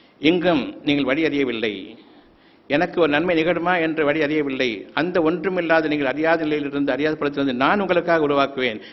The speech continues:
நீங்கள் படைக்கப்பட்ட விதத்தை நீங்கள் பார்ப்பீர்களானால், இதனை நம்புவதற்கு உங்களுக்கு என்ன தயக்கம் இருக்க முடியும்? இறைவனுடைய கேள்வி. இவ்வளவும் உங்களுடைய இறைவன் உங்களுடைய இருதயத்தை கேட்டுக்கொண்டிருக்கின்றான். ஆனால் நாம் புறக்கணித்தவர்களாக இருக்கின்றோம். பெருமை, எனக்கு எல்லாம் தெரியும் என்று.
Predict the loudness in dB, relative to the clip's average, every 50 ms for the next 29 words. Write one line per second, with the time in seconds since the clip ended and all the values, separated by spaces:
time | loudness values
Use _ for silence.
0 | -12 -4 -2 0 0 0 0 0 -2 -2 -2 -4 -6 -6 -4 -2 -2 -2 -2 0
1 | 0 -2 -2 -2 -4 -4 -4 -4 -4 -4 -4 -4 -4 -2 0 0 0 0 -2 -6
2 | -14 -20 -10 -8 -4 -4 -4 -4 -4 -2 0 0 0 0 0 -2 -4 -4 -2 -4
3 | -6 -4 -4 -4 -2 -2 -2 -2 -2 -4 -4 -4 -8 -8 -8 -10 -8 -6 -6 -8
4 | -8 -10 -14 -20 -20 -20 -20 -20 -20 -20 -20 _ _ _ _ _ _ _ _ _
5 | _ -8 -6 -4 -4 -4 -6 -4 -6 -8 -8 -8 -14 -20 -20 -20 _ _ _ _
6 | _ _ _ _ _ _ _ _ _ _ _ _ _ _ _ _ _ _ _ _
7 | _ _ -20 -20 -20 _ _ _ _ _ _ _ _ _ _ _ _ _ _ _
8 | _ _ _ -4 0 2 4 4 6 6 6 6 4 4 4 4 4 4 4 4
9 | 4 4 4 4 4 2 2 2 2 2 4 4 4 2 2 2 2 0 0 -2
10 | -2 -2 -2 -2 -2 -2 -2 -2 -2 -2 -2 -2 0 2 2 2 2 2 0 -2
11 | -2 0 2 2 2 2 2 2 0 0 -2 -4 -4 -2 -4 -4 -2 -2 -2 0
12 | 0 -2 -2 -4 -6 -8 -8 -6 -6 -8 -8 -10 -12 -16 -20 -4 _ 2 2 2
13 | 2 0 -2 -2 -2 -4 -4 -4 -4 -4 -4 -4 -4 -4 -6 -6 -6 -6 -8 -8
14 | -8 -8 -10 -10 -12